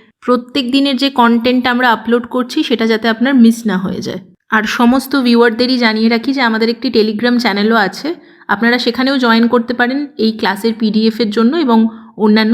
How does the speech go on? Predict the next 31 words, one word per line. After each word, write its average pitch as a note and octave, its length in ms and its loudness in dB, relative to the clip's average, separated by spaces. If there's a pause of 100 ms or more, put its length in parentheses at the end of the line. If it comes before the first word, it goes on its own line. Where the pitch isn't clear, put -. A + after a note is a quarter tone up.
স্টাডি F#3+ 280 -2
মেটেরিয়ালের F#3+ 580 0
জন্য। C#3+ 220 -6 (580)
তাহলে G#3 360 0
আর A3 80 0 (100)
বেশি G#3 260 0
দেরি G#3+ 180 2 (100)
না F#3 60 0 (100)
করে A3 140 2 (100)
দেখে G3+ 240 0
নিচ্ছি G#3 220 -2 (120)
আজকের B3 340 -8
প্রথম G#3 260 0 (120)
প্রশ্ন F#3+ 260 0 (140)
ফিজিক্যাল F#3+ 420 -4
সায়েন্স F3 220 -4 (100)
থেকে। - 200 -8 (500)
Which B3 260 0 (100)
of C#4 60 -6 (100)
the C#4 160 0
following A3+ 460 2 (140)
lenses G#3 460 2 (180)
are G3 120 2 (240)
used G3+ 280 -2
to A#3 40 -2 (160)
cure F#3 320 0 (400)
myopia G3+ 560 0 (260)
বা F#3+ 80 0 (160)
শর্ট F#3+ 220 -2 (100)
সাইটেডনেস? D#3 600 -6 (420)
কনভেক্স G3+ 460 2